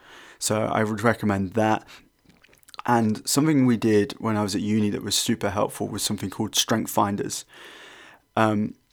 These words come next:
Strength Finders is a little red book. It's done by Gallup. And if you buy the book, you get a free test, and it tells you your top five strengths. And the ethos of the book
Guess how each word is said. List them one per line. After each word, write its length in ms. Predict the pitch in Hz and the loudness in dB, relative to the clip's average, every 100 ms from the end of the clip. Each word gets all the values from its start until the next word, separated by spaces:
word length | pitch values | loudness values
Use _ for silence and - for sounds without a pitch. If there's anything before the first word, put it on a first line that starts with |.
| _ _ - | _ _ -10
Strength 360 | - - 123 101 | -4 0 0 2
Finders 440 | 123 117 107 101 | 0 2 2 0
is 120 | 104 | -2
a 60 | 101 | -2
little 260 | 110 - 104 | 0 0 0
red 260 | 107 104 | -2 -2
book. 320 | - 107 - | -2 -2 -2
It's 160 | 107 - | -6 -2
done 160 | 120 113 | 2 2
by 100 | 104 | 0
Gallup. 600 | - 110 104 98 - - | 0 0 0 -4 -8 -10
And 120 | 104 | -8
if 100 | 101 | -6
you 60 | 117 | 2
buy 200 | 120 117 | 6 6
the 120 | 104 | 4
book, 320 | - 107 - | 0 -2 -2
you 80 | 107 | -8
get 120 | - | -6
a 60 | 104 | -6
free 260 | - 110 | -4 -4
test, 380 | 98 - 101 - | -4 -8 -6 -6
and 100 | 113 | -4
it 60 | 104 | -4
tells 280 | - 113 101 | -2 -2 -2
you 80 | |
your 180 | 101 101 | -6 -6
top 420 | - - 110 - | -6 -4 -4 -4
five 400 | - 110 104 101 - | -2 -2 0 -4 -10
strengths. 640 | - - 117 - - - - - - - - | -8 -2 -2 -4 -8 -8 -10 -20 -20 -20 -12
And 160 | 101 113 | -4 0
the 80 | 117 | 4
ethos 380 | 151 - - | 4 2 -2
of 140 | 113 101 | -2 -2
the 80 | 98 | 0
book 400 | 117 110 101 | 4 4 2